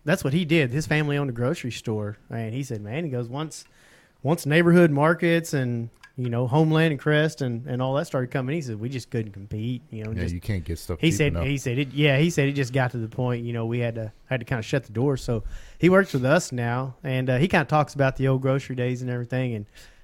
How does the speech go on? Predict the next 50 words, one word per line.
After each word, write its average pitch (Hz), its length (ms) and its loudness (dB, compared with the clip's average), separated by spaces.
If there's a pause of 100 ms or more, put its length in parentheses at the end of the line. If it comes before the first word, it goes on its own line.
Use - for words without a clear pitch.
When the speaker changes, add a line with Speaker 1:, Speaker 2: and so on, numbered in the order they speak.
Speaker 1:
I 147 100 -2
remember, 226 440 2
you 135 180 -2
know, 156 200 2
when 165 160 2
I 165 160 2
was 180 160 0
growing 147 320 2
up, 147 120 0
we 160 140 0
had, 156 300 2
uh, 123 260 0 (360)
we 139 140 0
had, 143 260 0 (160)
like, 127 220 -10
three 147 160 -2
or 165 40 0
four 156 380 0
small 143 400 -2
local 147 260 -2
grocery 135 360 -2
stores 131 340 -4
that 117 240 -2 (320)
if - 60 -6
you 135 60 0
lived 139 120 -2
in 123 80 -6
this 156 120 -4
part 151 200 0
of 139 60 -8
town, 151 260 -2
you 147 80 -2
went 156 120 -2
to 135 60 -12
this 151 220 -6
one. 175 160 -8
You 139 80 -6
lived 143 160 2
in 143 60 -6
this 147 120 -8
part 151 180 -4
of - 40 -14
town, 151 180 -4
you 147 60 -4
went 151 120 -6
to 139 60 -10
that 143 260 -2
one 160 120 -6
or 143 100 -6
whatever. 139 460 -2